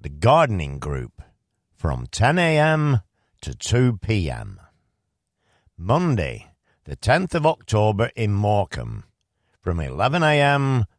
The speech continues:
to twelve P M. Our volunteer Kate hosts book club. This month's book is Travel with My Aunt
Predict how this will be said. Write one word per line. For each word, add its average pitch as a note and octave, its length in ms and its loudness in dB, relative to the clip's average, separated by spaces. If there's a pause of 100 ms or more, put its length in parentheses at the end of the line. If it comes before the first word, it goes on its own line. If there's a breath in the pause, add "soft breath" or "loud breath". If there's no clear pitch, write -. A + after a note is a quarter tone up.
(100)
to G2 100 -2
twelve A#2 500 0
P C3+ 260 0
M. G#1+ 420 -10 (600)
Our D2 220 -4
volunteer C#3 800 0
Kate F3 360 0
hosts B2 460 0
book F#2+ 320 -4 (100)
club. B1 360 -10 (580)
This F3+ 240 0
month's F3 320 -2
book G#2+ 320 -2
is E2 380 -6 (160)
Travel F#3 440 0
with E3+ 200 0
My C#3+ 280 2
Aunt D#2 480 -6